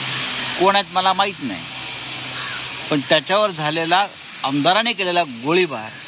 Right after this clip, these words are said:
हा धक्कादायक आहे. कसल्या कायद्याचं राज्य? कुठेच गृहमंत्री आम्हाला कायदा शिकवतात. हा,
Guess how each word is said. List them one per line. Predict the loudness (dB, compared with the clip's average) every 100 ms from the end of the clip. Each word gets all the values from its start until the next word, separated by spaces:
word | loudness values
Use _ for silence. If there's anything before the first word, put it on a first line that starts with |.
| -6
हा |
धक्कादायक | -6 -6 -2 -2 -2
आहे. | -10 -14 -14 -14 -14 -14 -14 -14 -14 -14 -12 -12 -12 -12 -12 -12 -12 -12 -12 -12 -12 -12 -12 -8 0
कसल्या | 2 4 4
कायद्याचं | 4 2 0 -2 -2
राज्य? | -4 -6 -12 -12 -12 -10 -10 -10 -10 -12 -12 -12 -10 -10 -8 -8 -8 0
कुठेच | 4 6 6
गृहमंत्री | 4 4 4 2 0 -8 -12 -14 -16 -14 -14 -12 -12 -12 -2
आम्हाला | 4 4 4
कायदा | 4 2 2
शिकवतात. | 0 -4 -6 -6 -10 -12 -14 -12 -12 -10 -12 -14 -14 -14 -14 -12 -8 2
हा, | 2